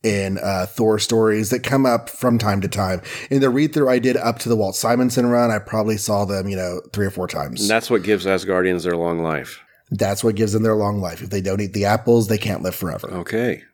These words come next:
Speaker 2: I knew it was something. I never knew what it was. So there you go.
Speaker 1: It's a little bit weird 'cause you just think that they're always living forever, but if they don't have these apples, that will not happen.
Speaker 2: Yeah. No, I didn't think they lived forever. I thought they just had really long lives, but that's probably because of the apples.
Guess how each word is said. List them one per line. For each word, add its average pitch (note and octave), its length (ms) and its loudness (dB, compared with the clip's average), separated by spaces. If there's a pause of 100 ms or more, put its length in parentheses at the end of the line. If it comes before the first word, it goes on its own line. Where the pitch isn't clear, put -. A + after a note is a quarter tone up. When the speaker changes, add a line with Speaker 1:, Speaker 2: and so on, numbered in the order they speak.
(180)
Speaker 2:
I G2+ 60 0
knew C#3 160 6
it D#3+ 40 2
was A#2+ 120 -2
something. A#2+ 460 0
I F#2 80 -4
never G#2 200 0
knew G2 140 0
what F#2+ 100 0
it F2+ 80 0
was. F2 440 -6
So - 120 -12
there G#2 160 -2
you G#2+ 120 -2
go. - 180 -6 (240)
Speaker 1:
It's C#3+ 140 2
a C#3+ 40 6
little A3+ 220 4
bit F#3+ 180 2
weird F#3+ 260 2
'cause C3+ 140 0
you C#3 60 4
just C3+ 100 0
think D3+ 140 2
that C#3+ 100 4
they're C3+ 160 2
always B2 320 2
living B2 220 2
forever, G#2 440 0
but G2+ 360 -4
if A#2 160 -2
they A#2+ 100 0
don't D3+ 200 2
have F3 180 2
these D#3+ 120 2
apples, G2+ 460 0
that G#2+ 180 -2
will A2 120 0
not G#2+ 160 -2
happen. F#2+ 240 -2
Speaker 2:
Yeah. F2+ 220 4 (420)
No, D#3 280 2
I D#3+ 80 4
didn't C#4 180 0
think A#3+ 120 0
they E3 140 2
lived C3 200 2
forever. G#2 360 4
I C#3 80 4
thought D#3 160 0
they A2+ 100 0
just G2+ 160 0
had G2 160 -2
really F#2+ 180 0
long F#2 300 -2
lives, F#2 320 -4
but E2 180 -2
that's F2 280 -2
probably E2+ 320 -4
because F2+ 240 -4
of G#2 40 2
the A#2 80 4
apples. - 440 -2